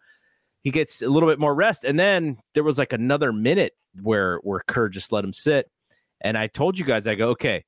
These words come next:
he has to, the Warriors have the lead with him on the bench. Now he's gotta come in and close." And that is exactly what he did. He's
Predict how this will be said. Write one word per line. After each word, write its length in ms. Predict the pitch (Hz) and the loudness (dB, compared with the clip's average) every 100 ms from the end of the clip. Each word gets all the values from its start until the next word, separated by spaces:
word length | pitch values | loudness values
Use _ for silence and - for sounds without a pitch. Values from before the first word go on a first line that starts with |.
| _ _ _ | _ _ _
he 260 | - 147 170 | -2 2 2
has 320 | 143 143 139 | 0 -4 -4
to, 140 | 127 113 | -6 -6
the 80 | 117 | -2
Warriors 380 | 110 156 185 139 | 2 4 4 2
have 360 | 101 160 202 156 | -2 -2 -2 -2
the 120 | 143 | -2
lead 360 | 127 208 151 | 2 2 2
with 160 | 107 117 | 0 0
him 240 | 135 165 | 2 2
on 140 | 135 110 | 0 -2
the 80 | 92 | -2
bench. 480 | 147 147 98 - - _ _ - | 0 2 -2 -8 -18 _ _ -2
Now 260 | 113 147 175 | 2 4 2
he's 180 | 156 - | 0 0
gotta 220 | 127 113 | -4 -4
come 300 | - 123 120 | -4 -2 0
in 300 | 117 104 87 - | 2 0 -2 -8
and 140 | 107 | -10
close." 360 | - 147 151 104 | -4 0 2 0
And 140 | 90 | -2
that 100 | 185 | 0
is 140 | 226 120 | 0 -2
exactly 720 | 92 - - 208 208 - 160 | -10 -12 -2 0 0 -2 0
what 160 | 143 | 0
he 80 | 123 | 0
did. 260 | 101 80 - _ - _ _ | -2 -4 -6 _ -20 _ _
He's 500 | - 220 208 151 - | 0 4 4 2 -2